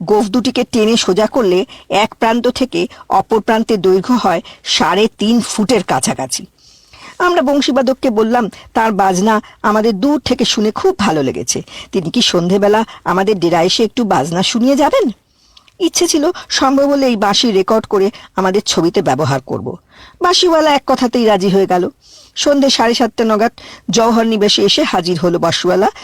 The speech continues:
আর তার বন্ধু। আমার ঘরে মাটিতে কার্পেটের উপর বসে প্রায় এক ঘন্টা ধরে বাঁশি শোনা ও রেকর্ড করা হলো। শুরুতেই অবাক হলাম দেখে যে পকেট থেকে দুটো বাঁশি বার করে দুটোই একসঙ্গে মুখে পড়লেন শওকত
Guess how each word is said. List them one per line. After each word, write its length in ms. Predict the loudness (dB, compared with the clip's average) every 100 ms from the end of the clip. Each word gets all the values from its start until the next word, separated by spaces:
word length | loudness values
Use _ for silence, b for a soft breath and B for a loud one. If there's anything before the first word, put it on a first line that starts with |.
| B
আর 100 | -8 -4
তার 140 | -4
বন্ধু। 440 | -2 -4 -4 -8 -14 -18 B B
আমার 260 | B 0 0
ঘরে 320 | 0 0 0
মাটিতে 360 | 0 -2 -2 -2
কার্পেটের 500 | -2 -4 -2 0 0
উপর 180 | 0 -2
বসে 300 | 0 -2 -4 B B
প্রায় 200 | -2 -2 0
এক 220 | 0 0
ঘন্টা 340 | 0 -2 -2
ধরে 260 | -2 0 0 -2 B -4
বাঁশি 320 | -2 -2 -2
শোনা 320 | -2 -2 -4 -6 b
ও 100 | 0
রেকর্ড 340 | 0 2 -2 -2
করা 200 | -4 -4
হলো। 240 | -4 -8 -12 _ B B B
শুরুতেই 460 | -4 -2 0 2 2
অবাক 260 | 2 0
হলাম 240 | 0 0 2
দেখে 340 | 0 0 -2 -2 B -8
যে 60 | -2
পকেট 280 | -2 -2 -4
থেকে 300 | -4 -2 -2 -4 B -6
দুটো 320 | -2 0 0
বাঁশি 340 | 2 0 0
বার 160 | 0 0
করে 320 | 0 0 0 -2 B -4
দুটোই 380 | 0 2 2 2
একসঙ্গে 460 | 2 0 0 0
মুখে 280 | 2 2 0
পড়লেন 420 | 0 0 2 0 -2 B
শওকত 440 | B 0 0 0